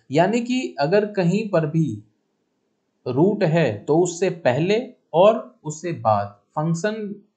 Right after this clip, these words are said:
function की value का जो sign होगा वो change होगा, Positive से negative हो सकता है, negative से पॉजिटिव हो सकता है, ओके। अब यही चीज हमें इसमें check करना है। तो देखो,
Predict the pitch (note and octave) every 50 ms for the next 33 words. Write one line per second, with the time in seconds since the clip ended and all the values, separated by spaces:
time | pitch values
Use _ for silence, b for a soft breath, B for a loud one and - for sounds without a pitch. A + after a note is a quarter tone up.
0 | _ _ _ _ _ _ _ _ _ _ D#3 D#3+ E3+ E3 A3 A3+ A3+ G3+ G#3 G3
1 | D#3 C#3 C3 C3+ D3+ E3+ E3+ - D#3+ D3+ D#3+ D#3+ D#3 - - D3 D#3+ - A#3 G#3+
2 | F3 C#3 C3+ D#3 D3 C#3 D#3 F3+ A#2+ - A2 G#2+ G2+ G2+ F#2+ - _ _ _ _
3 | _ _ _ _ - B2+ C3 C#3 C3+ - E3+ E3 - D#3 A#2+ A2+ G#2+ A2+ A2 A#2
4 | F3+ F3 E3+ F3+ F3 F3+ F3 E3+ E3+ A3+ C#4 G#3 C#3+ C3 B2+ B2 C#3 C3+ D#3 F#3
5 | F3 - A2 G#2+ A2 - E3+ E3 C3+ A#2 A2 A2+ A2 - _ _ _ _ _ _
6 | _ _ _ _ _ _ - A2 A2+ F#3+ G#3 G#3 B B B B B B - A#3
7 | A#3 A3 - - C#3 B2 C#3+ F3 G#3 C4+ C#4 A#3 A3 G3+ E3+ D#3+ D3 D3 C#3+ C#3
8 | - E3+ F#3 F3 - A2+ G#2+ - - G2+ G2 G2 G2 - - - _ _ _ _
9 | _ _ _ _ _ _ - A#2 B2 C#3 A#2+ A2